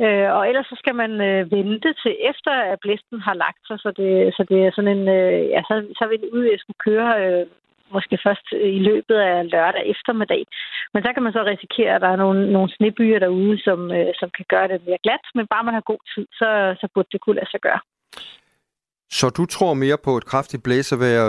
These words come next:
Speaker 2: øh, sidst på ugen op mod jul, end du tror på, øh, landsdækkende hvid jul?
Speaker 1: Ja, det må vi sige. Det, det, øh, det tror jeg bestemt mere på.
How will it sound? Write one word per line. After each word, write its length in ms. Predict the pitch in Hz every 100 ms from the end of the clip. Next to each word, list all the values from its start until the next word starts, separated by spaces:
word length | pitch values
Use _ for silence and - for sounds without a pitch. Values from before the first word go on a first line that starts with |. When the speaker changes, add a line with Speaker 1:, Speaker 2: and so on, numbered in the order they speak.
| 104
Speaker 2:
øh, 160 | 101 98
sidst 260 | 139 -
på 60 | 120
ugen 220 | 113 123
op 220 | 110 -
mod 100 | 113
jul, 280 | 110 123 104
end 100 | 101
du 100 | 107
tror 240 | - 127 104 -
på, 280 | 107 101
øh, 400 | 101 98 98 98 101
landsdækkende 460 | 107 - 113 113
hvid 120 | 107 117
jul? 160 | 110 107 - _ _ _ _ _ _ _ _ _ -
Speaker 1:
Ja, 80 | 226 - - _
det 100 | 311
må 100 | 320
vi 120 | 277 214
sige. 280 | 233 233 -
Det, 160 | 269
det, 140 | 254 254 226 220
øh, 520 | 208 202 196 190 196 190 214
det 120 | 254
tror 200 | - 208
jeg 120 | 180
bestemt 380 | 208 - 202 -
mere 200 | 208 196
på. 220 | 196 185